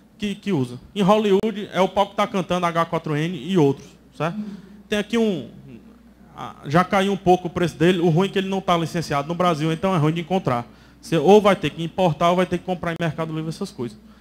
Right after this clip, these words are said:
Ou então lá na Santa, Santa Efigênia, lá em São Paulo, né? Acesse e-, esses, esses slides aí, eu vou dar um link, já tá lá no SlideShare, certo?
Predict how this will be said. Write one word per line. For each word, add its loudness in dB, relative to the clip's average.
Ou -4
então -4
lá -2
na -4
Santa, -6
Santa -6
Efigênia, -4
lá -6
em -8
São -8
Paulo, -12
né? -8
Acesse 2
e-, 0
esses, 0
esses -2
slides 2
aí, 0
eu 4
vou 0
dar 2
um 2
link, -4
já 4
tá 0
lá 4
no 4
SlideShare, 0
certo? -4